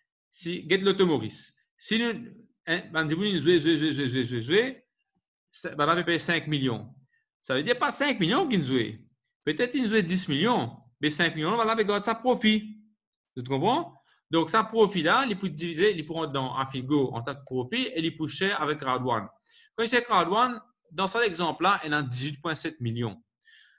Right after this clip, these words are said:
Ça veut dire, nous jouons, nous jouons, nous jouons, tout le monde nous joue. Après, hop, une partie, ça, ça, pour retourner dans, ça profit là, pour retourner dans, euh, Crowd One. Là, il peut diviser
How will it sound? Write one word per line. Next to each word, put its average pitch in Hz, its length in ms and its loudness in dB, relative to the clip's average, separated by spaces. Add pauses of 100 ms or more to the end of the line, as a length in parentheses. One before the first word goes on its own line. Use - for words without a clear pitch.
(200)
Ça - 140 -4
veut 143 60 -2
dire, 254 120 0
nous 269 160 2
jouons, 214 140 4
nous 220 160 2
jouons, 190 100 6
nous 170 120 4
jouons, 196 160 6
tout 190 80 -2
le 165 100 -2
monde 175 120 0
nous 151 100 0
joue. 123 120 -2 (440)
Après, 156 440 0
hop, 220 80 0 (500)
une 151 120 -6
partie, 170 240 -2
ça, 185 300 2
ça, 185 160 0
pour 156 240 -8
retourner 160 480 0
dans, 151 480 -2
ça 127 140 -2
profit 131 280 -6
là, 156 140 0
pour 160 120 -8
retourner 143 380 -4
dans, 139 420 -4 (360)
euh, 107 640 -6
Crowd 117 240 2
One. 92 240 -4 (540)
Là, 165 80 4
il 214 100 0
peut 220 140 0
diviser 190 580 -2